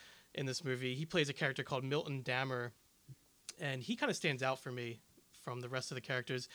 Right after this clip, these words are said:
He, he attempts to expose Fox's character for what he believes he really is, and,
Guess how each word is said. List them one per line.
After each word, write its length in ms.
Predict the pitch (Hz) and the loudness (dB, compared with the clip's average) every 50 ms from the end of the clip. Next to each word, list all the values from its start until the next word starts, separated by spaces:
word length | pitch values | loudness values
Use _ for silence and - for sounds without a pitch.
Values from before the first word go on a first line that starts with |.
| - - - - - | -16 -16 -16 -6 2
He, 140 | - 175 165 | 4 4 4
he 380 | - - - 190 185 180 165 156 - - _ - - | 4 2 0 2 2 2 2 -2 -6 -16 _ -6 -6
attempts 320 | 151 - - 160 151 - | -4 0 2 2 2 2
to 80 | - 156 | 0 -2
expose 480 | 135 - - - 156 147 147 139 135 - | -2 -2 0 2 4 4 4 4 2 4
Fox's 320 | - 147 139 - 151 135 | 4 4 4 4 0 -4
character 580 | - - 135 127 123 - 143 127 127 123 123 - - - - - - - - _ _ - | -2 0 0 0 0 0 0 0 0 0 -2 -4 -8 -16 -20 -20 -20 -20 -20 _ _ -8
for 140 | - - | -2 2
what 120 | 139 147 143 | 4 6 6
he 60 | 143 | 6
believes 300 | 127 135 135 131 127 - | 4 4 2 2 2 0
he 80 | - 135 | 0 0
really 260 | 131 135 131 131 127 | 0 2 2 2 2
is, 280 | 127 127 127 127 123 | 2 2 2 0 0
and, 240 | 127 123 120 123 131 | -2 -4 -4 -6 -8